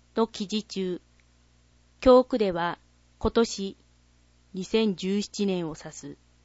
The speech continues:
から十一月一日を、長崎教区司教座聖堂剣道記念日として制定している、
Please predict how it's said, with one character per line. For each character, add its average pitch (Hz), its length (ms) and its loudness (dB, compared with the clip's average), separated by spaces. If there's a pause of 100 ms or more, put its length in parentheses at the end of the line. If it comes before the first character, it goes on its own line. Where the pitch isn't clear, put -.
(600)
か 208 140 4
ら 202 220 0 (400)
十 247 200 4
一 254 220 -2
月 247 240 2
一 233 280 -2
日 226 320 -2
を、 170 220 -4 (460)
長 214 240 2
崎 254 320 -4
教 240 260 4
区 165 320 -8 (340)
司 - 140 -18
教 262 240 6
座 247 160 2
聖 233 300 2
堂 175 280 -4 (400)
剣 247 280 4
道 254 240 8
記 240 160 -4
念 247 200 2
日 226 120 -6
と 190 160 -2
し - 80 -10
て 170 260 -6 (160)
制 220 240 4
定 208 260 2
し - 120 -8
て 190 100 -6
い 180 160 -4
る、 170 220 -8